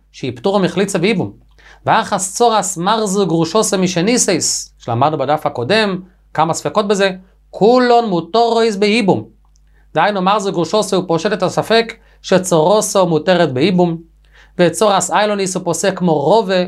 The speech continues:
לא כמו רב אסי, וצורס ממאנס הוא פוסק דלוי כשמואל, לא גזרו גזירה לגזירה, גזירה משום צורס ביטו ממאנס, אלא צורס ממאנס, באמת אפשר לייבם אותה.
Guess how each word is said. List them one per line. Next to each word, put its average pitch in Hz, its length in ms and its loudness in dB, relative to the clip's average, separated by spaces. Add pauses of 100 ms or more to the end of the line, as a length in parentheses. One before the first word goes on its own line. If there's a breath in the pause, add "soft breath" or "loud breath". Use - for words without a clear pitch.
לא 180 200 2
כמו 190 120 -2
רב 180 120 2
אסי, 170 380 -2 (480)
וצורס 147 1500 0
ממאנס 185 840 -2 (160)
הוא 147 180 -2
פוסק 139 400 0
דלוי 135 540 0
כשמואל, 202 480 0
לא 175 180 0
גזרו 208 400 2
גזירה 196 460 2
לגזירה, 185 640 2 (360 loud breath)
גזירה 185 400 2
משום 175 320 -2
צורס 165 380 0
ביטו 202 320 0
ממאנס, 175 380 0
אלא 131 120 0
צורס 180 440 0
ממאנס, 190 760 -2 (280)
באמת 165 420 0
אפשר 160 500 0 (340)
לייבם 143 840 -2
אותה. 98 180 -12